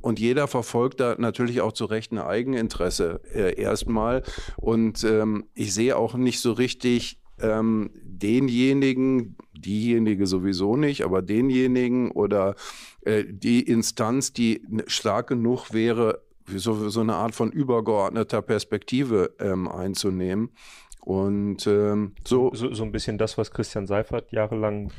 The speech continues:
Speaker 2: ganz okay gemacht hat, oder?
Speaker 1: Ja, aber Christian Seifert hat natürlich genau diese Idee verfolgt. Also der, der hat, äh, gesagt, wir machen, äh, äh, ein, zwei,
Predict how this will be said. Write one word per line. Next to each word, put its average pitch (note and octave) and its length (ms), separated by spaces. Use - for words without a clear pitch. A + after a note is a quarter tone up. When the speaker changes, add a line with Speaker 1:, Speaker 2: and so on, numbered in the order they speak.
Speaker 2:
ganz G#2 220
okay A#2+ 300
gemacht F#3+ 380
hat, - 140
oder? A#2 360
Speaker 1:
Ja, B2+ 180
aber D#3+ 260
Christian D3+ 420
Seifert B2+ 420
hat E3+ 120
natürlich D#3 420
genau B2+ 320
diese C#3+ 300
Idee C3 340
verfolgt. A2 640
Also G#2 220
der, G#2+ 300
der A2 120
hat, B2 200
äh, A2 180
gesagt, A2+ 460
wir G#2+ 100
machen, A#2 480
äh, G#2 280
äh, G2+ 600
ein, A#2+ 320
zwei, A#2 600